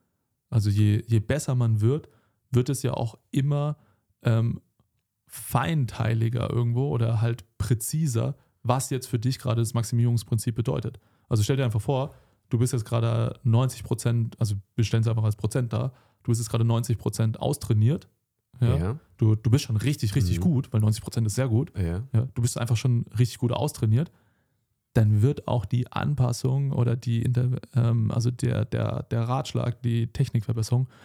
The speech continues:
Speaker 1: viel präziser und detailhafter wird es
Speaker 2: Mhm.
Speaker 1: sein. Ja? Das ist schon, das ist schon sehr minutiös dann. Das ist schon,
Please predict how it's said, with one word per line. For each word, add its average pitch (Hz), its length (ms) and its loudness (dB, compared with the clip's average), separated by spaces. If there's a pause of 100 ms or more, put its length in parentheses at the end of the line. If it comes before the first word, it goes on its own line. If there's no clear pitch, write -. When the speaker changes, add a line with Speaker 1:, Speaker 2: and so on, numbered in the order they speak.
(200)
Speaker 1:
viel 151 600 0
präziser 131 640 -2
und 117 200 0
detailhafter 117 800 -2 (160)
wird 90 240 2
es 98 80 2
Speaker 2:
Mhm. 107 40 -4
Speaker 1:
sein. 113 320 -4 (400)
Ja? 120 200 0 (480)
Das - 180 -2
ist 127 120 -4
schon, 123 360 2
das 120 160 -2
ist 113 80 -4
schon 131 140 0
sehr 127 180 0
minutiös 131 760 0
dann. - 300 -6
Das 117 160 -4
ist 113 80 -4
schon, 110 320 -2